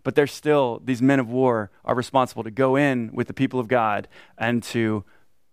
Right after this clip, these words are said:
um, battle uh, to, in obedience to God's commands.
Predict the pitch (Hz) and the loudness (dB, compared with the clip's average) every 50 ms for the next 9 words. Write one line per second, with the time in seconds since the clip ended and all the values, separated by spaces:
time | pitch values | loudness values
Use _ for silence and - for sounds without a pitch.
0 | _ _ _ - 101 95 95 95 95 95 - 107 - 143 131 120 120 113 - 110 | _ _ _ -8 -6 -6 -6 -6 -8 -12 -8 -2 0 2 2 2 0 -4 -6 -8
1 | 98 98 104 101 95 - - - - - _ - - 98 95 50 - - - 117 | -6 -6 -8 -10 -12 -16 -20 -20 -20 -20 _ -10 -8 -8 -8 -8 -8 -12 -14 -16
2 | - - - _ _ _ _ _ _ _ _ _ - - 95 - - - _ _ | -20 -20 -20 _ _ _ _ _ _ _ _ _ -12 -12 -12 -12 -16 -20 _ _
3 | _ _ _ _ _ _ _ _ _ _ _ _ _ _ _ - 131 139 139 113 | _ _ _ _ _ _ _ _ _ _ _ _ _ _ _ -2 0 0 2 2
4 | 117 135 127 117 107 95 - - - 117 107 101 98 101 - - 104 98 87 73 | 2 0 0 0 -2 -4 -6 -8 -6 -2 -2 -2 -2 -2 -4 -6 -6 -6 -6 -8
5 | - - - - | -12 -14 -16 -18